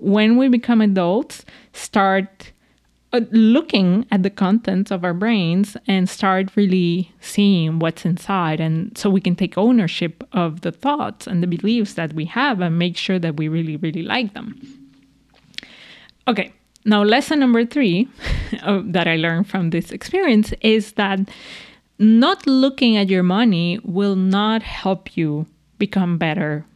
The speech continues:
with money. So if you want to improve your relationship with money, in that maybe you wanna make more money, or maybe you're okay with the kind of money that you make, but you want to stop feeling so defensive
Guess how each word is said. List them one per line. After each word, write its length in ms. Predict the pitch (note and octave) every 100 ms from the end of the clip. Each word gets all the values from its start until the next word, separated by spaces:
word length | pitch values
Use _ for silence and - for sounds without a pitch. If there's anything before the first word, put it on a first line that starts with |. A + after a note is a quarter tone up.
| -
with 140 | F#3+
money. 360 | E3 - - F#3+ - - -
So 200 | - A3
if 200 | F#3 A3
you 100 | A#3+
want 180 | B3+ B3+
to 60 | C4
improve 320 | A3+ A#3+ G#3
your 120 | G3
relationship 520 | F#3 F3 F3+ G3+ -
with 160 | F3 E3+
money, 580 | G#3 E4+ A#3+ E3+ G3+ A#3+
in 200 | G#3 F3+
that 300 | E3+ E3 D#3+ - - - _ -
maybe 340 | F3+ F#3+ F#3
you 140 | F#3
wanna 160 | F3+ F3
make 180 | E3+ D#3
more 560 | D3+ D3+ D3+ E3+ C#4+ F4 _ _
money, 460 | G#3+ D#3+ D3+ G#3 F4+ -
or 140 | G3+
maybe 260 | F#3+ B3 G4
you're 140 | A4+ G#4+
okay 240 | - D#4+
with 200 | D#4+ C#4+
the 80 | B3
kind 260 | - A#3+ A#3+
of 80 |
money 280 | A3+ G#3 G#3
that 160 | E3+ E3+
you 80 | F3
make, 340 | A3+ A#3 F#3+
but 120 | G3
you 220 | F#3 G3 G#3
want 380 | A3 F#3+ A3+ C4
to 80 | D4
stop 260 | C#4+ C4
feeling 240 | - A#3 G#3+
so 180 | -
defensive 760 | F#3+ F3+ - G#3 G3+ - F#3